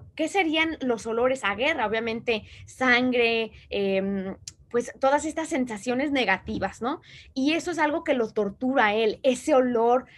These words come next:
a guerra, ese olor a muerte, que él sabe que se está avecinando, lo están per-, los está-, los, lo-, los aztecas lo están persiguiendo, y entonces él siente hasta con la sensación del olfato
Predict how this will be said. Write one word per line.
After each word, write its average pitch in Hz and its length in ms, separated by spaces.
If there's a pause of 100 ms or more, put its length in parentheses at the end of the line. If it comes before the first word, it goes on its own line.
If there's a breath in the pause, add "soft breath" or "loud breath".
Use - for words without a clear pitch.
a 208 140
guerra, 220 400
ese 226 180
olor 233 260
a 208 100
muerte, 233 640 (280 soft breath)
que 214 180
él 269 240
sabe 233 320
que 233 100
se 208 120
está 214 180
avecinando, 220 640
lo 208 120
están 220 280
per-, 240 220
los 208 180
está-, 202 300
los, 196 320
lo-, 202 320
los 202 200
aztecas 247 420
lo 220 60
están 214 280
persiguiendo, 262 680 (220 loud breath)
y 226 60
entonces 226 400
él 262 240
siente 285 640
hasta 208 400
con 208 340
la 202 140
sensación 214 540
del 302 120
olfato 294 600